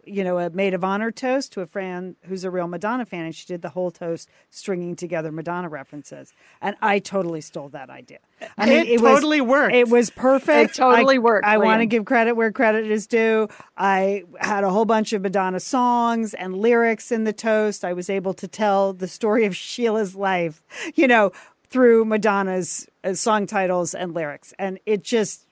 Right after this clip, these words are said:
Speaker 1: it
Speaker 2: Mm-hmm.
Speaker 1: all, all came together.
Speaker 2: You might have to publish that. We should think about that.
Speaker 1: Okay, I have it. I have it here.
Speaker 2: <laughs>
Speaker 1: I, yeah, I, I tried it out on Monica a couple times beforehand. I did rehearse it. Like,
Speaker 2: Yeah.
Speaker 1: there was some performance aspect to it. So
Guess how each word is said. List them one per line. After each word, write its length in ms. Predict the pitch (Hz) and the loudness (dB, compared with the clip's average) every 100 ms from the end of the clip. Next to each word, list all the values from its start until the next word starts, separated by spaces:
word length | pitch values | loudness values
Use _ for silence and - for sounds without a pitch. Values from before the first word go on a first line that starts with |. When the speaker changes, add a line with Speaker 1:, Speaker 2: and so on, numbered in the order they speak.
| _ | _
Speaker 1:
it 100 | 233 | -6
Speaker 2:
Mm-hmm. 100 | 180 | 2
Speaker 1:
all, 160 | 262 254 | 4 6
all 60 | 254 | 4
came 240 | 254 233 | 2 0
together. 400 | 208 202 185 156 139 | -2 -4 -4 -4 -2
Speaker 2:
You 80 | |
might 160 | 240 302 | 2 4
have 120 | 311 | 2
to 100 | 285 | 0
publish 340 | 277 262 269 - | -4 -2 -4 -4
that. 300 | 165 135 - | -4 -4 -6
We 120 | 214 | -8
should 180 | 208 247 | -6 -6
think 160 | 262 | -6
about 220 | 240 208 - | -4 -6 -4
that. 180 | 151 254 | 0 2
Speaker 1:
Okay, 280 | 269 269 196 | 2 2 4
I 80 | 214 | 4
have 260 | 254 415 247 | 4 2 2
it. 180 | 180 180 | -2 -4
I 120 | - | -4
have 200 | 285 330 | 0 0
it 80 | 320 | 0
here. 340 | 339 262 175 165 | 2 2 0 0
Speaker 2:
<laughs> 40 | |
Speaker 1:
I, 160 | 226 240 | 2 2
yeah, 260 | 254 294 | 4 4
I, 380 | 214 226 247 240 233 | 4 4 4 4 2
I 100 | 247 | 0
tried 280 | 233 269 269 | 4 4 4
it 100 | 277 | 4
out 160 | 269 | 4
on 140 | 254 247 | 4 2
Monica 500 | 247 254 254 269 254 | 2 0 0 2 2
a 40 | |
couple 280 | 240 247 247 | 0 -2 -2
times 380 | 247 240 233 - | -4 -2 -4 -4
beforehand. 760 | 226 - 240 240 233 226 226 - - | -6 0 2 2 0 -2 -4 -6 -10
I 100 | - | -4
did 300 | 214 269 302 | 0 0 0
rehearse 420 | 254 220 247 262 - | 0 2 2 2 0
it. 280 | 269 269 | 0 0
Like, 160 | 247 247 | 0 2
Speaker 2:
Yeah. 120 | 226 | 4
Speaker 1:
there 120 | 254 | 4
was 180 | 247 254 | 2 0
some 160 | - 254 | 0 -2
performance 680 | - 240 247 240 240 233 233 | 0 -2 0 0 0 -2 -4
aspect 720 | 214 226 - _ 247 240 _ | -4 -4 -6 _ -6 -6 _
to 200 | 254 240 | -6 -4
it. 180 | 233 226 - - | -4 -8 -16 -18
So 440 | - 302 262 285 | -4 4 4 4